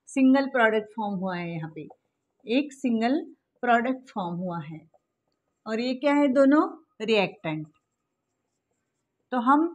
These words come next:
क्या डेफिनेशन तैयार कर सकते हैं? When two or more reactant combine to form a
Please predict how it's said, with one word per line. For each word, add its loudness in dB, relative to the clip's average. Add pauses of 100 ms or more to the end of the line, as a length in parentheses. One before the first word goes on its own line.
(540)
क्या 8
डेफिनेशन 2
तैयार 8
कर 4
सकते 0
हैं? 4 (1400)
When 4 (320)
two 0 (120)
or 8 (140)
more 4
reactant 0
combine 4
to -4
form 4
a -4